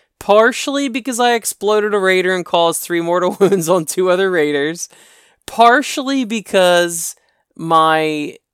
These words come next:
Grandmaster on an Emisor Dread Knight also exploded a raider on the first turn,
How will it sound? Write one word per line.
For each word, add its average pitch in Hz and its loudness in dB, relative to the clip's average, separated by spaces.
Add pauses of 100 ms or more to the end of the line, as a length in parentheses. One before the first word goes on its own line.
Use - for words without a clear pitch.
(600)
Grandmaster 170 0
on 151 -4
an 147 -6
Emisor 147 -4
Dread 143 -4
Knight 143 -4
also 196 -2
exploded 147 -6
a 135 -8
raider 135 -4
on 135 -6
the 131 -10
first 135 -10
turn, 123 -10